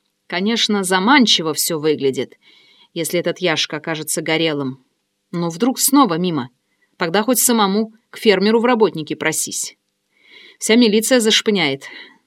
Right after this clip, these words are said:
Мало того, что по новой прокололся, так ещё и убогого задержал». «Нет, Славик, чую, в этот раз попадём в цель»,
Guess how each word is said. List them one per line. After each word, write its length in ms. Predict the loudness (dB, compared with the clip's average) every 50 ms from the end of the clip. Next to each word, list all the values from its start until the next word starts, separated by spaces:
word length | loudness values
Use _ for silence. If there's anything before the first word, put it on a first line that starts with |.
| -8
Мало 260 | -2 2 4 4 4 4
того, 260 | 2 0 0 0 -2
что 200 | -4 -6 -8 -6
по 160 | -2 0 0
новой 260 | 0 0 0 -4 -6
прокололся, 680 | -6 -6 -8 -4 -2 0 0 0 0 -2 -4 -6 -6 -6
так 160 | -10 -10 -8
ещё 220 | -4 -2 2 4 4
и 20 |
убогого 500 | 4 4 4 4 4 4 4 4 2 2
задержал». 580 | 2 2 2 2 2 2 2 2 0 0 -2 -4 _ _ _ _ _ _ _ _ _ _ _ _ _ -12
«Нет, 300 | -8 -8 -8 -8 -6 -6
Славик, 600 | -4 -4 -2 -2 -4 -4 -6 -12 -16 -18 -20 -20 _ _ _ _ _ _ _ _ _ _ _ _ _ _ _
чую, 300 | -10 -6 0 4 4 4
в 20 | 4
этот 240 | 4 2 0 -2 0
раз 240 | 0 0 0 0
попадём 500 | -2 -2 -2 -2 -2 -2 0 0 -2 -2
в 60 | -2 -4
цель», 340 | -2 0 0 0 0 -2